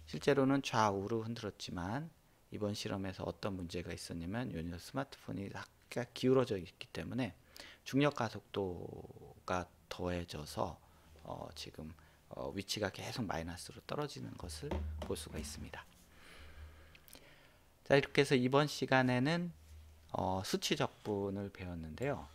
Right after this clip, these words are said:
어, 스마트폰에, 어, 구글 사이언스 저널을 이용해서 가속도를 측정했고요. 가속도를 수치 적분을 해서 속도를 만들었고, 속도를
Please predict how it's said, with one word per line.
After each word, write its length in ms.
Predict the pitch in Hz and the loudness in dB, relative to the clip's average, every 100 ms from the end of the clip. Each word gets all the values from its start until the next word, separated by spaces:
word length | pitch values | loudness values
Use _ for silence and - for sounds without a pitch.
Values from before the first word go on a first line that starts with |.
| - | -14
어, 140 | - 90 | -6 -4
스마트폰에, 1600 | - 147 139 - - - - 101 95 92 90 87 87 110 135 156 - - _ _ _ _ - - - - - - | 0 0 0 -2 -12 -12 -4 -2 -2 -2 -4 -2 0 0 0 -2 -10 -20 _ _ _ _ -20 -20 -20 -20 -16 -8
어, 180 | - 147 | -6 -2
구글 260 | - 127 135 | 2 4 6
사이언스 960 | - 139 135 135 - - - - 135 131 | 6 4 4 0 -4 -10 -8 0 0 2
저널을 920 | - 95 92 80 73 - - 95 87 | 4 6 6 2 -2 -8 0 2 2
이용해서 840 | 82 85 78 73 73 - 110 151 - - - - | 2 2 0 -2 -4 0 2 0 -6 -20 -16 -4
가속도를 480 | - 87 - 92 | 0 0 0 -2
측정했고요. 760 | 87 - - 73 69 - 85 127 - - - - | -2 -6 -6 -6 -6 -2 -2 -2 -8 -20 -18 -4
가속도를 560 | - 85 - - 95 | 0 0 0 0 0
수치 280 | 98 - 143 | -2 -4 -2
적분을 480 | 135 113 - 98 87 | -2 -4 -4 -2 -2
해서 360 | 85 80 131 143 | -4 -2 0 0
속도를 920 | - - - 95 76 - - - 85 | -2 -4 0 0 0 -12 -20 -8 -2
만들었고, 720 | 80 76 76 80 - - 135 151 - - | 0 0 -2 -6 -4 -2 -2 -4 -14 -20
속도를 720 | - 131 - - 120 113 135 | -8 -6 -6 -2 0 2 2